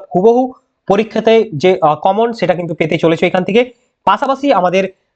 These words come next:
টার্গেট গ্রাম পঞ্চায়েতের একটা বই রয়েছে এক্সাম বাংলা পাবলিকেশনের, এটা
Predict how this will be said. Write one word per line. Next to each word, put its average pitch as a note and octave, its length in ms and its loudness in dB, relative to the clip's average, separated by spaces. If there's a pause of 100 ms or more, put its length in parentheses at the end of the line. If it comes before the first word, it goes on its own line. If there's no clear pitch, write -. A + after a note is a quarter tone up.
টার্গেট G3+ 380 -2
গ্রাম G3 300 -2
পঞ্চায়েতের G3+ 340 -2
একটা G3 200 -2
বই F3 320 0
রয়েছে F3+ 340 2
এক্সাম D#3+ 220 0
বাংলা E3 200 0
পাবলিকেশনের, D#3+ 600 0
এটা D#3 280 0